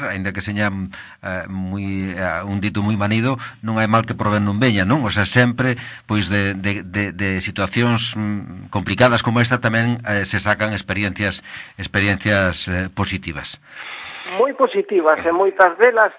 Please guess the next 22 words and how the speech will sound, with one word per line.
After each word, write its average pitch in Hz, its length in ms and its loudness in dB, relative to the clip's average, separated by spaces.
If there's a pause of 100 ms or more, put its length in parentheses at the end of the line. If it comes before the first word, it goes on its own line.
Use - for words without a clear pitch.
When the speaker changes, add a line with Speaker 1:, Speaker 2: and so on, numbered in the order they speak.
(120)
Speaker 2:
que 156 400 -10
novas 175 320 -2
adapta-, 170 400 -4
adaptabilidades 170 1040 4
que 160 80 -14
se 156 160 -18
fixeron 170 400 -4
neste 170 320 0
curso 262 320 -4
quedarán 190 320 8
implementadas 170 720 0
na 165 160 0
nosa 175 320 -2
forma 160 320 -2
de, 151 240 -6 (480)
de, 160 400 0
de 175 160 0
facer 160 320 0
música, 233 480 2
de 160 240 0
enseñar 160 320 2
música, 226 560 2